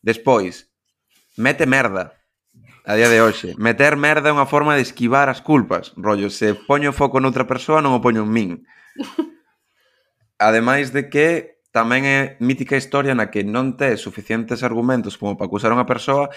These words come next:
Speaker 1: e eso é o principal argumento para acusar a unha persoa.
Speaker 2: Vale,
Speaker 1: O sea, a
Speaker 2: vale.
Speaker 1: falta de probas é unha proba para min.
Speaker 2: Vale.
Speaker 1: E, eh, diría que, diría que el, eh,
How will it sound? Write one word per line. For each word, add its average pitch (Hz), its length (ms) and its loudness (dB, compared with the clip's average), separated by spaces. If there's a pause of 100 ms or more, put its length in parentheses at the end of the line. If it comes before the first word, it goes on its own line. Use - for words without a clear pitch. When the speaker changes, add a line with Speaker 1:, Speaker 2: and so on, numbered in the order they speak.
(140)
Speaker 1:
e 117 160 4
eso 139 240 -2
é 143 280 -2
o - 280 -2
principal 123 480 2
argumento 127 480 -2
para 110 160 0
acusar 110 240 -2
a 117 40 0
unha 110 120 0
persoa. 104 400 -2 (1000)
Speaker 2:
Vale, 220 420 -6
Speaker 1:
O 220 80 -2
sea, - 140 2
a 113 100 4
Speaker 2:
vale. 208 60 -2
Speaker 1:
falta 175 200 2
de 160 120 0
probas 170 500 2
é 139 80 -2
unha 143 140 2
proba 110 260 4
para 101 200 0
min. 95 180 -10 (1000)
Speaker 2:
Vale. 226 400 -4
Speaker 1:
E, 175 400 2
eh, 104 340 0
diría 117 320 2
que, - 220 -6
diría 131 340 2
que 101 140 2
el, 85 80 -4 (680)
eh, 98 460 -4